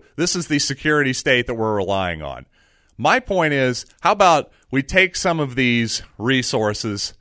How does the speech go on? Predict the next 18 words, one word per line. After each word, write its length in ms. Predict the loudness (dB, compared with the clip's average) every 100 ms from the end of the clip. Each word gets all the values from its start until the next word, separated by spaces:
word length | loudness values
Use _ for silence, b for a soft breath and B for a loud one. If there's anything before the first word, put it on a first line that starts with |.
| _ _ -6
that 80 | -4
we're 160 | -2 -4
spending 680 | -2 0 0 -2 -4 -8 -14 _ _ _ _ _ _
and 180 | -4 -2
say 500 | 2 4 6 2 -2 _
this 200 | -2 -2 -2
embassy 640 | -2 0 0 0 0 -2 -6
that 120 | -6
was 140 | -6
attacked, 640 | -8 -4 -4 -4 -14 _ -20 _ _ _ _ _ _ _
right? 420 | 2 4 4 0 _ _ _ _ _ _ _ _ _ _ _ _
America, 680 | -4 2 4 4 2 0 -2 -10 _ _ -6
D 180 | -4 -2
C, 320 | 0 0 0
the 100 | 0
government, 540 | 0 2 2 -2 -4
they 120 | -4 -4
build, 520 | -4 -2 -2 -4